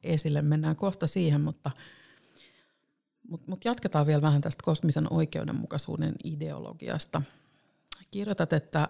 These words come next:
että se pulpahtelee ihmiskunnassa esille tasaisin väliajoin. Ja, ja siihen ikään kuin tarttuu helposti hengellinen retoriikka, siis kieli. Ö, vaikka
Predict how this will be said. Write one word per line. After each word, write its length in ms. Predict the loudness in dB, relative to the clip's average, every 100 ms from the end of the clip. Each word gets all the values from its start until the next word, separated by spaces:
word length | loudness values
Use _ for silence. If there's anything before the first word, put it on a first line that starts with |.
| -2
että 180 | -6
se 60 | -6
pulpahtelee 680 | -2 -2 0 -2 0 2 4
ihmiskunnassa 800 | 6 6 6 2 -4 -2 -2 -2 0
esille 460 | 0 2 2 0 -2 _ _
tasaisin 440 | -2 0 2 2 4
väliajoin. 720 | 2 2 0 -2 0 -2 -4 _ _ -20 -20 -20 _ _
Ja, 220 | -6 -4 0
ja 100 | 0
siihen 400 | 0 2 2 2
ikään 320 | 0 0 0
kuin 180 | 0 -2
tarttuu 480 | 0 0 -2 -6 -2
helposti 560 | 0 0 -2 -4 -6 0
hengellinen 560 | 4 6 6 2 -2 -2
retoriikka, 840 | -2 -2 -2 -4 -8 -10 -12 -12 -14 _ _ _
siis 260 | -14 -14 -14 -10
kieli. 480 | -4 -2 -2 -4 -8 _ _ _ -20 -20 -20 -20 _ _ 0
Ö, 300 | 2 2 -2 _ _ _ _ _ _ _ _ _ _ _ _ _ _ -6
vaikka 540 | -2 -2 -4 -4 -4